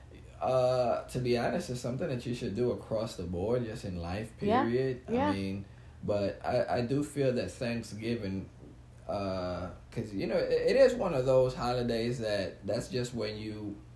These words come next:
Speaker 1: everyone feels the need to get together and,
Speaker 2: Yeah.
Speaker 1: you know, hang
Speaker 2: Everyone's
Speaker 1: out, and we're all a
Speaker 2: off.
Speaker 1: family and this
Speaker 2: Yeah.
Speaker 1: and that. And, um,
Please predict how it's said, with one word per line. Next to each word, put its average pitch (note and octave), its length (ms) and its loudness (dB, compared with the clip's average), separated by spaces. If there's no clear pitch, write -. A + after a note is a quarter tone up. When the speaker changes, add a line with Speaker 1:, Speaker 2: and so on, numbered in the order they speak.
Speaker 1:
everyone A2+ 480 0
feels G#2+ 300 -2
the G#2 80 -4
need G2 220 -2
to G2+ 100 -8
get F2+ 260 -4
together F#2 560 -4
and, G3+ 140 -4
Speaker 2:
Yeah. F#3 260 4
Speaker 1:
you G3 120 -2
know, F#3 120 0
hang F#3+ 180 0
Speaker 2:
Everyone's A3 440 6
Speaker 1:
out, - 20 4
and G3 80 4
we're A3 60 12
all G3+ 280 10
a - 20 6
Speaker 2:
off. - 160 0
Speaker 1:
family F#2+ 600 -2
and G2 120 -2
this G2 80 2
Speaker 2:
Yeah. F#3 240 6
Speaker 1:
and G2+ 80 -2
that. F#2 400 -2
And, F#2 200 -6
um, F2+ 520 -2